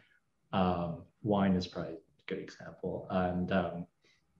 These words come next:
I'm still never very good at picking wines. I'm that guy at the dinner table, never ups-, I say, "No, someone else, uh, try it,"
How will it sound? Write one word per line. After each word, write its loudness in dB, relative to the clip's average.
I'm 10
still 12
never 12
very 10
good 6
at 2
picking 6
wines. 4
I'm 12
that 10
guy 10
at 4
the 0
dinner 4
table, 2
never 12
ups-, 0
I 0
say, 4
"No, 4
someone 4
else, -2
uh, 2
try 2
it," -4